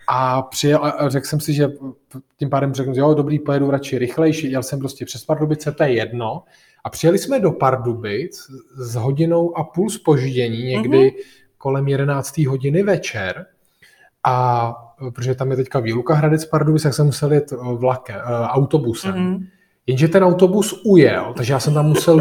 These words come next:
Speaker 1: do jedný čekat na, eh, poslední, nebo vlastně jako spíš na první spoj zase, který mě odveze do Hradce. Říkám, „Jo, dobrý, už jsem byl jako vytočen“, říkám, jako, „Fakt už nechci nikam dlouho cestovat“, ale to nebylo všechno.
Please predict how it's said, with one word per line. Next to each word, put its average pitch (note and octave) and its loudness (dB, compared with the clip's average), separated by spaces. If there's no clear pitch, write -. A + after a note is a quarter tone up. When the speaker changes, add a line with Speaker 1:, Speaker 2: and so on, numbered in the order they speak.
Speaker 1:
do E3 10
jedný C#3+ 6
čekat D3 0
na, C#3 -2
eh, C#3 -18
poslední, C#3+ 0
nebo B2+ -8
vlastně B2+ -4
jako C3 -4
spíš - -10
na C3+ 0
první C#3 0
spoj B2 2
zase, B2 -2
který B2+ -4
mě B2+ -2
odveze A#2+ -2
do B2+ 0
Hradce. A#2+ -4
Říkám, C3 -6
„Jo, F3+ 12
dobrý, F#3 12
už D#3+ 10
jsem E3+ 6
byl E3 6
jako D#3+ 6
vytočen“, D3+ 6
říkám, D3+ 6
jako, D3 4
„Fakt D3+ 0
už E3 2
nechci D#3 2
nikam D3+ 2
dlouho D3+ 4
cestovat“, B2 -2
ale C3 -6
to C#3+ -6
nebylo D3+ 4
všechno. - -8